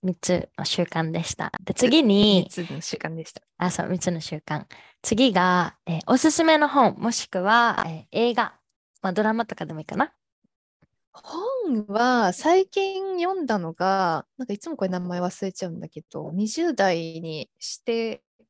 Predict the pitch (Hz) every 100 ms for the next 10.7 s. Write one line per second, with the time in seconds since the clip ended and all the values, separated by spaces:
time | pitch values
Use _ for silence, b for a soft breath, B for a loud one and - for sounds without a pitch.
0 | - 214 220 214 - 208 170 - - 208
1 | 208 208 202 185 175 - 190 202 - 190
2 | 185 175 175 185 185 170 147 _ _ _
3 | _ - 247 196 214 214 269 277 277 262
4 | 214 - 220 247 196 175 190 135 139 143
5 | 160 - 165 160 - 160 175 - - -
6 | _ _ _ 160 165 147 233 262 - _
7 | _ - 247 233 202 214 214 - 247 214
8 | 185 - 202 208 - 208 208 208 214 202
9 | _ _ - - 202 - 208 196 196 202
10 | 208 196 - 202 190 185